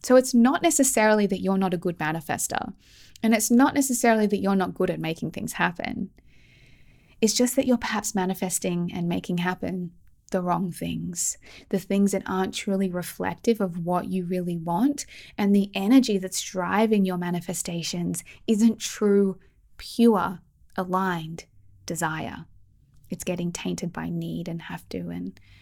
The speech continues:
perhaps, you know, thinking about what you think is actually possible and practical beyond what it is that you actually truly want.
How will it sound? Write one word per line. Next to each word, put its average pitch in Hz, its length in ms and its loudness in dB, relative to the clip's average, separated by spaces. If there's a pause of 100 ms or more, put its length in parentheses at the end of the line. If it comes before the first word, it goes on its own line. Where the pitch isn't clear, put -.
(1300)
perhaps, - 420 -6 (220)
you 208 100 0
know, 196 160 -6 (160)
thinking 226 380 2
about 226 260 2
what 220 160 2
you 226 80 2
think 233 220 4
is 226 100 0
actually 214 340 0
possible 226 540 0
and 180 140 -2
practical 196 680 -4 (320)
beyond 185 500 0
what 180 180 -2
it 185 100 0
is 180 140 -2
that 190 140 -4
you 185 280 -2
actually 175 760 -4 (140)
truly 165 640 -8
want. 151 500 -14